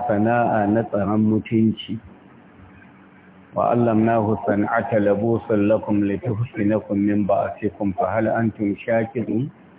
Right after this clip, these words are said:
Haka Allah yake faɗi game da Dawud a wata aya. Mun sanar da kai yanda za ka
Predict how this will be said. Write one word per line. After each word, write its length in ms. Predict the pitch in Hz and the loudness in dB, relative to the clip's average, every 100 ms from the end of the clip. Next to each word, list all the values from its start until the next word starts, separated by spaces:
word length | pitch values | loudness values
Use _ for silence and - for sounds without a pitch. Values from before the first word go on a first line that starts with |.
| - - - - - - - - - - - - - - - - - - | -20 -20 -20 -20 -20 -20 -20 -20 -20 -20 -20 -20 -20 -20 -20 -20 -20 -2
Haka 260 | 143 143 139 | 2 4 4
Allah 320 | 139 131 123 | 4 4 2
yake 240 | 120 127 107 123 | 2 0 0 -2
faɗi 320 | 117 113 101 | 0 0 2
game 240 | 101 113 | 2 2
da 140 | 107 95 | 2 2
Dawud 400 | 113 117 113 - - | 2 2 0 0 -2
a 80 | 101 | 0
wata 380 | 104 110 - 107 117 113 110 | 0 0 -2 -2 2 2 2
aya. 220 | 98 - - - - - - - - - - - - - - - - - - - - - - | 0 -4 -16 -20 -20 -20 -20 -20 -20 -20 -20 -20 -20 -20 -20 -20 -20 -20 -20 -20 -20 -10 -2
Mun 160 | 120 107 | -2 2
sanar 240 | 120 127 123 | 2 2 2
da 100 | 117 | 0
kai 320 | 90 117 113 | 2 2 4
yanda 240 | 117 113 104 | 4 2 2
za 220 | 113 113 | 2 2
ka 160 | - | 0